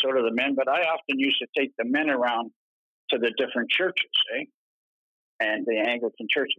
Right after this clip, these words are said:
they would ask for a speaker. So years ago, the church said to me, "Well, we want to get more involved. What can I do?" And I just said, "Oh my God, here we go." <laughs> And so I thought about it, and I said, "You know what I need? I need duffel bags and knapsacks,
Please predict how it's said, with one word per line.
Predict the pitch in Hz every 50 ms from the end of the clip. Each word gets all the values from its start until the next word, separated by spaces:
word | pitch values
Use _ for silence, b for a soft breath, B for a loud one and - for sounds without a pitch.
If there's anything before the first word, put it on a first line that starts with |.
| -
they | 113 110
would | 107 117 113
ask | 107 113 107 107 -
for | - 104
a | 98 - -
speaker. | - - 147 147 143 - 98 - - -
So | 113 104 98 - _ _ _ _ _ _ _ _ _ _ _ _ _ _ _ _ _ _ _ _ _ -
years | 143 143 160 190 185 151 139
ago, | 139 123 - 156 147 127 123 120 - _ _ _ _ _ _ -
the | - -
church | - 151 139 139 - - - -
said | 131 127 127
to | - - 123
me, | 123 123
"Well, | 127 139 147 165
we | 190 214
want | 196 190 180 170
to | 160
get | 139 147 127
more | 143 156 156 151
involved. | 147 135 123 147 156 160 151 135 - -
What | 131 143 143 -
can | 170 151 139
I | 131 123 120
do?" | - 147 143
And | 123 120
I | 120 120 120
just | 120 117 117 - -
said, | 117 117 120
"Oh | 127 131 131 123
my | 113 110 - - - _ -
God, | 113 - - -
here | 104 123 139 143 131
we | 113 107 104 -
go." | - 123 123 110 - _
<laughs> | _ _ _ _ _ -
And | - - - - - -
so | - 156 -
I | 156 123 - -
thought | 160 165 175 170
about | 160 131 127 127 127
it, | 123 -
and | 131
I | 131 127 -
said, | - 143 139
"You | 190 214
know | 208
what | 202 190 175 170
I | 160
need? | 151 147 143 147 151 147 - _ _ _ _ _ _ _ - B B B B B B -
I | - 147 156 160 160
need | 156 147 143 - -
duffel | - 143 156 - - 151 143 131
bags | 135 131 131 127 131 123 - - -
and | 104 104 107
knapsacks, | 117 123 123 131 - - - - 113 120 117 - -